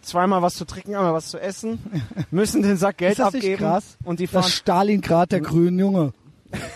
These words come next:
Speaker 1: <laughs> Was die durchmachen müssen, nur für die bessere Umwelt, ja. Und dann kommen so Typen
Speaker 2: Ich nenn
Speaker 1: wie
Speaker 2: die,
Speaker 1: wir
Speaker 2: ich nenn die
Speaker 1: daher.
Speaker 2: Folge American Chablis und Untertitel Stalingrad
Speaker 1: Jetzt
Speaker 2: der
Speaker 1: kommen so
Speaker 2: Grünen.
Speaker 1: Typen wie wir daher, ja, mit seinen Plastikbechern.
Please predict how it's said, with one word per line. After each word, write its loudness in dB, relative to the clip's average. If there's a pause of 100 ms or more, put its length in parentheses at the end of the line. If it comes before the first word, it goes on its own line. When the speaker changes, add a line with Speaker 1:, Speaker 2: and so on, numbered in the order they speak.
(160)
Speaker 1:
<laughs> -6
Was -6
die -14
durchmachen -6
müssen, -8
nur -2
für -10
die -8
bessere -6
Umwelt, -8
ja. -10 (580)
Und 0
dann 2
kommen 0
so -2
Typen 2
Speaker 2:
Ich -6
nenn 4
Speaker 1:
wie 4
Speaker 2:
die, 0
Speaker 1:
wir 4
Speaker 2:
ich 4
nenn 2
die 2
Speaker 1:
daher. 4
Speaker 2:
Folge 4
American -2
Chablis -4
und -4
Untertitel -2
Stalingrad 0
Speaker 1:
Jetzt 0
Speaker 2:
der 0
Speaker 1:
kommen 2
so 4
Speaker 2:
Grünen. 2
Speaker 1:
Typen -2
wie -2
wir -4
daher, 0 (200)
ja, -2 (500)
mit 0
seinen 2
Plastikbechern. 0